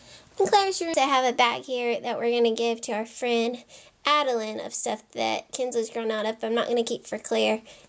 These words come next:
and some things I think she would like. So, yeah. Okay, so now I'm in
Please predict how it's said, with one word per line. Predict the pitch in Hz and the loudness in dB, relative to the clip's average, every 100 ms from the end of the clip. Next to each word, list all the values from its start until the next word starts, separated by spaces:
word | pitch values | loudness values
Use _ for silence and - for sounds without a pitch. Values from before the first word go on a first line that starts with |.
| - | -2
and | 220 214 | 0 2
some | 240 | 2
things | 233 220 | 4 4
I | 285 | 4
think | 226 208 | 2 0
she | - 240 | 0 0
would | 220 214 | -2 -2
like. | 214 - - - | -2 -2 -8 -6
So, | - - - | -4 -2 -2
yeah. | - 240 - - - _ - - - - - - - | -2 0 -2 -4 -20 _ -20 -20 -20 -20 -20 -10 -2
Okay, | - 254 - - | 2 2 0 -14
so | - - 233 | -16 -8 -4
now | 240 240 262 294 | 0 4 4 4
I'm | 330 | 4
in | 370 370 | 4 4